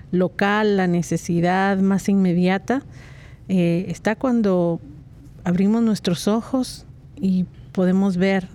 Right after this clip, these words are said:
en dónde podemos ser más útiles,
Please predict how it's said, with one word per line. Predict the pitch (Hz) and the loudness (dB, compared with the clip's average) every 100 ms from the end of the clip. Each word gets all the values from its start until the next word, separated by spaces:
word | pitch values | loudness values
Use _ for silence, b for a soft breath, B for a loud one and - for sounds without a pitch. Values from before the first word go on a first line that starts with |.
| - | -4
en | 185 185 | 0 2
dónde | 175 190 196 196 | 2 2 2 0
podemos | - 175 180 190 196 | 0 2 2 2 0
ser | - 180 185 | 0 0 0
más | 180 175 175 180 - - - | 0 2 2 -2 -4 -14 -10
útiles, | 208 208 - 214 214 220 - | -4 -4 -2 -2 0 -2 -4